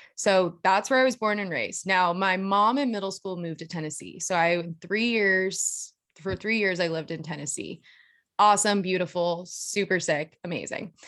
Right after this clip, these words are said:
Then in college, I lived in Orange County. I lived there for about four years. And I can say this, I've traveled, I love traveling, I love doing all of it, but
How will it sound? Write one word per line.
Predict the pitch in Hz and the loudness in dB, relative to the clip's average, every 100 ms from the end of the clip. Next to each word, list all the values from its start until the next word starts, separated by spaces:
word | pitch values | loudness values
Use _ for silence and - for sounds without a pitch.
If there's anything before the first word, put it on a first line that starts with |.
| - - - _ _ _ - | -20 -20 -20 _ _ _ 2
Then | 220 214 | 4 4
in | 196 180 | 2 -2
college, | - 269 302 214 185 180 | 0 4 6 6 6 4
I | 185 | 2
lived | 180 175 | 0 -2
in | 170 | -6
Orange | 156 - - | -8 -10 -2
County. | 214 180 - 226 - | 0 0 -4 -10 -6
I | 196 | -2
lived | 180 165 | 0 0
there | 170 165 | 0 0
for | 175 | -2
about | 170 160 - | -2 -2 -6
four | - 180 185 | -6 0 0
years. | 165 - - 254 - - - | -2 -10 -12 -12 -12 -10 -4
And | 180 175 180 180 175 - _ _ _ _ 196 | 0 2 2 2 -4 -10 _ _ _ _ -2
I | 190 | 0
can | 233 220 190 | 0 0 -2
say | - - - 165 170 | -6 -4 0 0 2
this, | 180 180 - | 0 0 -4
I've | 156 - | -10 -8
traveled, | - 185 185 180 180 170 | -2 0 2 0 -2 -4
I | - - | -8 -10
love | 175 190 190 | 0 2 2
traveling, | - 190 180 175 170 | 0 0 0 0 -2
I | 160 | -4
love | 170 180 | -4 -4
doing | 180 180 180 | -6 -6 -6
all | 151 | -4
of | 160 | 0
it, | 190 208 | 2 2
but | 185 165 | 0 -2